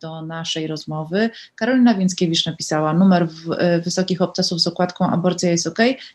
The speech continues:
Historia o tym, jak w kilka dni znaczenie słowa okej zmienia się na okej równa się w porządku, na okej najlepsza rzecz na świecie”. To tak jeszcze w kwestii, e, języka. Dziękujemy również, e, Małgorzacie Danickiej o przypomnienie Ewy Dąbrowskiej-Schulz i Kasi Bratkowskiej. Oczywiście, że wszystkie te osoby,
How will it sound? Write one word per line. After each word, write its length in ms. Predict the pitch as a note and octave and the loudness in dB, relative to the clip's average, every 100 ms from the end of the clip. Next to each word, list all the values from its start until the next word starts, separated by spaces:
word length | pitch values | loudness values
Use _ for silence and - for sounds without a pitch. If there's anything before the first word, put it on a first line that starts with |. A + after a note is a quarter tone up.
| - | 0
Historia 500 | E4+ E4+ B3 A3+ - | 0 4 6 6 4
o 80 | |
tym, 180 | G3+ G3 | 2 0
jak 160 | F3+ F#3 | -2 -2
w 100 | - | -6
kilka 340 | F#3 F#3 F3+ | -8 -2 -2
dni 340 | E3 D#3+ E3+ F3 | 0 0 0 0
znaczenie 400 | F3 F3 F3 E3+ | -4 -4 -2 -2
słowa 300 | F3 E3+ - | -2 -2 -4
okej 300 | - F3+ F3+ | -2 0 2
zmienia 280 | E3+ E3 | 0 0
się 120 | D#3+ E3 | -2 -2
na 160 | D#3+ | -4
okej 300 | - - F#3 | -4 -2 0
równa 260 | E3+ D#3 D3+ | 0 -2 -4
się 140 | D3 | -4
w 60 | D3+ | -6
porządku, 460 | F3+ G3+ A3+ - | 0 4 4 4
na 220 | G3+ F3 - | 0 0 -2
okej 340 | D3 F3+ F#3 | -2 -2 2
najlepsza 440 | A#3 A#3 D#3+ D#3+ E3+ | 4 4 2 0 -2
rzecz 220 | C#3+ - | -2 -4
na 80 | D3+ | -4
świecie”. 480 | - C#3+ C3+ - B2 - - - - - | -4 -6 -6 -6 -8 -10 -16 -8 -6 -2
To 80 | F3+ | 0
tak 200 | F3+ F3 | 0 0
jeszcze 220 | F3+ F3 | 0 0
w 100 | E3+ | -2
kwestii, 520 | F3 F3 - E3+ E3 | -6 -4 -2 2 2
e, 240 | - E3 D#3+ | 2 0 0
języka. 760 | E3+ F3 E3+ D#3 F3+ F#3+ G#3 | 0 0 -2 -2 0 0 0
Dziękujemy 540 | F#3+ F#3 F#3 E3+ E3 E3 | 0 0 -2 -4 -2 -2
również, 560 | E3 E3 E3 E3+ - E3 E3 E3+ - - - | -2 -2 -2 -4 -2 0 0 -2 -6 -18 -8
e, 260 | - F3 E3+ F3 F3 F3 | 0 2 4 2 0 -2
Małgorzacie 600 | F3+ F#3+ F#3+ G3 F#3+ F#3 | 0 0 0 2 2 2
Danickiej 720 | F#3 F#3+ F#3+ F#3+ - - F#3+ | 0 2 2 -2 -6 -4 -4
o 100 | - | -4
przypomnienie 560 | E3+ - F3+ F3+ F3 E3+ | -8 -8 -4 -2 -2 -6
Ewy 180 | E3+ E3+ | -8 -8
Dąbrowskiej-Schulz 880 | E3+ E3 E3+ - E3+ E3 F3+ F3 F3+ | -6 -6 -8 -8 -8 -8 -8 -8 -10
i 80 | |
Kasi 280 | E3+ E3+ F3 | -8 -8 -8
Bratkowskiej. 580 | E3+ E3 - E3+ - E3+ | -8 -10 -10 -12 -10 -10
Oczywiście, 520 | D#3+ F3+ E3 F3+ - | -10 -10 -8 -8 -8
że 120 | E3 | -8
wszystkie 300 | D#3+ - - | -10 -12 -12
te 140 | E3 D#3+ | -10 -10
osoby, 500 | D#3+ - E3 E3+ | -10 -10 -8 -8